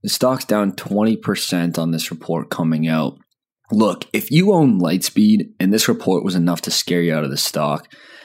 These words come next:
that is unfortunate because everything laid out of substance should have been pretty well known. They have, in my mind, repeated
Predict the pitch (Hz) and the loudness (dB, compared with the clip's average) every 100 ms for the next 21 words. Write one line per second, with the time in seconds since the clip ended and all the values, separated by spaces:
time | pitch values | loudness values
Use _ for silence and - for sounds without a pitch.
0 | - - 95 131 170 120 113 110 - 101 | -20 -4 0 4 4 4 2 0 2 2
1 | 92 90 85 69 87 85 - 110 135 156 | 2 2 -2 -2 -2 -2 0 2 2 2
2 | 151 113 92 95 98 90 87 - - 82 | 2 2 2 2 2 2 0 -2 -6 -6
3 | - - 73 85 - 110 117 - - - | -4 -2 -4 -4 -2 0 0 0 -8 -14
4 | - _ - - 165 135 117 110 98 90 | -20 _ -4 2 4 4 2 2 2 0
5 | - _ _ - - 127 104 87 92 92 | -6 _ _ -8 0 4 4 4 2 2
6 | 85 78 82 82 78 71 67 - _ _ | 0 -2 -2 -2 -4 -6 -12 -14 _ _
7 | _ _ _ _ - 98 113 107 123 120 | _ _ _ _ -4 0 0 2 0 0
8 | 101 - 113 104 98 110 139 156 123 87 | -2 0 2 2 4 4 4 4 2 2
9 | 73 90 107 127 _ _ _ _ _ _ | -2 -2 -2 -6 _ _ _ _ _ _
10 | _ 107 107 - - 117 104 90 85 | _ -2 -2 -2 2 4 4 2 -2